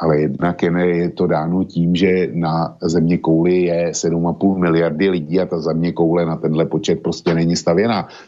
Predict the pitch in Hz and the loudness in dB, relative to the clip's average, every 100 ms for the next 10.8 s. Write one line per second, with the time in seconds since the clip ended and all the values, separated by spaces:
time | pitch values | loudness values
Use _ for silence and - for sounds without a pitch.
0 | _ - 98 92 98 104 98 - 95 - | _ -4 -2 0 0 -2 -2 -2 -4 -2
1 | 117 107 101 85 80 78 78 - _ 87 | -2 0 0 2 0 -2 -8 -16 _ -8
2 | 85 - 92 - 104 98 - 98 92 98 | -4 -2 -2 0 2 0 -2 -4 -2 -2
3 | 85 95 95 82 76 - - 87 87 85 | -2 -2 0 -2 -4 -12 -8 -2 0 0
4 | 82 87 90 90 90 90 90 - 92 113 | 0 0 0 -2 0 0 -2 -2 0 0
5 | 110 95 - 101 - 85 - 76 - 78 | -2 -6 -6 -6 -4 -4 -2 -2 0 2
6 | 92 92 - 78 82 80 82 82 87 85 | 2 0 -2 -4 -2 -4 -2 0 2 0
7 | - 82 78 85 85 78 92 - - 85 | -2 -2 0 2 2 0 -2 -2 -4 -4
8 | - - _ _ _ _ _ _ _ _ | -4 -12 _ _ _ _ _ _ _ _
9 | _ _ - 87 85 87 87 - 87 82 | _ _ -6 -4 -2 -2 -2 0 0 2
10 | 87 80 85 85 82 78 82 80 | 0 0 0 0 -2 -2 -2 -2